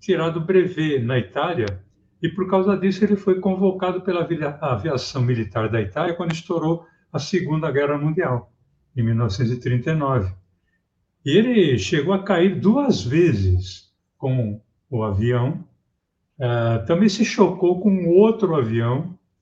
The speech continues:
teve, fez uma aterrissagem forçada numa região próxima a Roma, chamada Frosinone, tem até um time da, que tá na Série B, chamado Frosinone.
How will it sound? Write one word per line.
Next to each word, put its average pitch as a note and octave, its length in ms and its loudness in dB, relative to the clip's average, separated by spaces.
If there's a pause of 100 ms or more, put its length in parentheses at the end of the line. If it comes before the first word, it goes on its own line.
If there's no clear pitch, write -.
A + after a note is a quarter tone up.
(480)
teve, F3+ 680 2
fez F3+ 300 0
uma D#3 460 -2
aterrissagem C#3 760 -4
forçada C3 920 -4 (240)
numa C3 220 -4
região A#2 540 -2 (200)
próxima A#2+ 500 -2
a G2 160 0
Roma, C#3 240 0
chamada A#2 460 -4
Frosinone, B2+ 1000 -2 (220)
tem C3 120 -2
até F3+ 180 -2
um G3 140 4
time A2 600 -2 (520)
da, G#2 640 -6 (200)
que G2 100 -16
tá A#2 140 -6
na A2 80 -2
Série A2+ 340 -2
B, A#2+ 280 2
chamado G#2+ 360 -4
Frosinone. A2+ 800 0